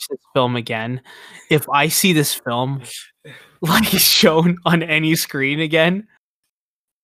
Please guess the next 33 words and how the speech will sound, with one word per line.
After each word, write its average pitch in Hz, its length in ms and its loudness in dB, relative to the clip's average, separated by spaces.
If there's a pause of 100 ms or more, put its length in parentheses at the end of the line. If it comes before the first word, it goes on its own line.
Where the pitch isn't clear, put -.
(280)
I 165 140 4
know 151 340 4
that 147 280 2
if 151 180 -2
I 147 80 2
spend 147 400 -2
at 135 140 -10
least 139 260 -10
five 131 340 -4
minutes 127 600 -6
into 139 320 -6
whatever 127 340 -2
scene 127 340 -6
it 120 140 -6
is, 113 220 -8
I 123 80 -4
don't 131 160 -2
care 127 200 -4
what 117 280 -6
it 120 100 -6
is. 127 240 -4 (240)
Maybe 220 220 4
if 247 80 2
it's 233 160 0
the 240 80 4
ending 233 260 2
scene, 170 220 -2
I'll 156 100 4
be 143 220 0
a 123 100 -2
little 139 240 0
bit 131 160 -4
fine. 135 420 -4